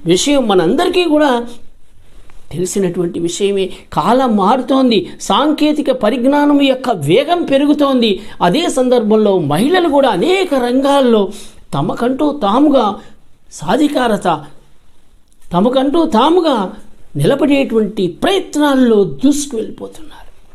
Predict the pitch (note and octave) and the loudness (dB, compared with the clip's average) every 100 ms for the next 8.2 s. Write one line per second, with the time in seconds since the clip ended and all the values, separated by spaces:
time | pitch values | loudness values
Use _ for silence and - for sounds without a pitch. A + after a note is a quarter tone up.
0 | - D3+ G3+ D3+ A#3 B3+ - D#4 - - | -12 -8 -6 -6 -6 -10 -8 -10 -10 -18
1 | - - - - - _ _ - - - | -20 -20 -20 -20 -20 _ _ -20 -20 -20
2 | - - _ - - - - - - - | -20 -20 _ -20 -20 -20 -20 -20 -20 -20
3 | - - - _ _ - - _ _ _ | -20 -20 -20 _ _ -20 -20 _ _ _
4 | _ - - _ - _ _ - - - | _ -20 -20 _ -20 _ _ -20 -20 -20
5 | - - - - - _ - D#3 E3 - | -20 -20 -20 -20 -20 _ -16 -12 -10 -4
6 | E4+ F4+ E4+ B3+ G#3+ F4 D#4 A#3+ B3+ E4 | 0 0 0 -2 -2 0 0 0 0 2
7 | F4+ E4+ - B3+ C#4 E4 F4 E4 C4 G#3+ | 2 0 0 2 2 2 2 4 2 2
8 | A3+ - | -2 -6